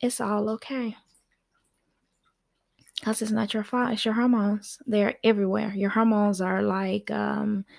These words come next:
Speedy Gonzalez in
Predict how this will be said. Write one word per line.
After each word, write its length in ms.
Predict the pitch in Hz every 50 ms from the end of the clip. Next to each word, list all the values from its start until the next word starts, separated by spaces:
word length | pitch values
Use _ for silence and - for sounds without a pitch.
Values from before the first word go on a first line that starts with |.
| - - - _
Speedy 580 | - - - - - 247 247 254 240 240 240 226
Gonzalez 960 | 214 220 214 214 208 190 208 208 214 214 214 208 208 208 202 202 - - - - - - - - - - - - _ _ _ _ _ _ _ _ _ _ -
in 1040 | 214 220 214 214 208 208 208 208 202 202 196 196 196 196 196 196 202 196 202 202